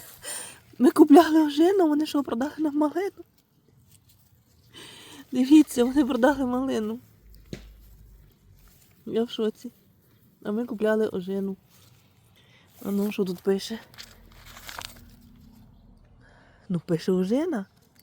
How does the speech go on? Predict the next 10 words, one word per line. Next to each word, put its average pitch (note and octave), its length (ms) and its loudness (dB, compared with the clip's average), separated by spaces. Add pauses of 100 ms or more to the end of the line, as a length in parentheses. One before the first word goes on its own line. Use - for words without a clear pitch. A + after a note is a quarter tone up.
(840)
а F3 60 -12
то F#3 160 -2
малина. G#3+ 540 -2 (520)
Ха-ха! G4+ 840 6 (1200)
Набрехали D4+ 600 8
дурака D#4 440 6
на D4+ 120 4
чотири D4 380 2
кулака C4 440 0
називається. A3+ 760 -2